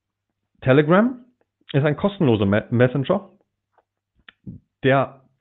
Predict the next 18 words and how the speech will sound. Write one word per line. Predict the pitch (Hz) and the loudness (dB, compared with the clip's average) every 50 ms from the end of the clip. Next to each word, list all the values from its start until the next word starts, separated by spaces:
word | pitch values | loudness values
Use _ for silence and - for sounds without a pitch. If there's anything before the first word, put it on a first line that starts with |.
| _ _ | _ _
aber | - 120 120 135 117 | -2 0 0 2 2
eine | 139 139 143 139 | 0 -2 -2 -4
Telefonnummer | - 151 147 143 139 - 165 180 170 123 110 117 117 117 | -2 -2 -2 -2 -2 -2 -2 -2 0 0 0 -2 -2 -4
für | - 117 | -4 -6
die | 117 123 | -4 -4
Erstellung | 113 117 - - 147 147 135 | -4 -4 -2 -2 -2 -2 -2
des | 123 120 - | -2 -4 -6
Accounts | 120 - - 143 135 131 127 113 - | -8 -4 -2 0 0 0 -2 -6 -6
benötigt. | - 104 98 92 87 - - - _ _ _ _ _ _ _ _ _ _ _ _ _ _ _ _ _ _ _ _ _ _ _ | -4 -4 -2 -2 -4 -6 -10 -18 _ _ _ _ _ _ _ _ _ _ _ _ _ _ _ _ _ _ _ _ _ _ _
In | - 123 - | -4 -4 -2
Telegram | - 131 131 131 123 123 113 104 | 0 0 0 0 0 0 -2 -2
selbst | - - 110 135 175 - - - _ _ _ _ _ _ _ _ _ - | 0 2 2 2 2 0 -6 -16 _ _ _ _ _ _ _ _ _ -2
können | - 151 143 | 0 0 0
Sie | 135 120 | 0 0
dann | 123 120 117 | 0 0 2
aber | 110 107 104 | 0 0 0
Gruppen | 101 151 180 175 143 | 0 -2 -2 0 -2
anlegen, | 123 117 123 123 127 135 139 165 165 | -2 0 2 2 2 2 0 -2 -6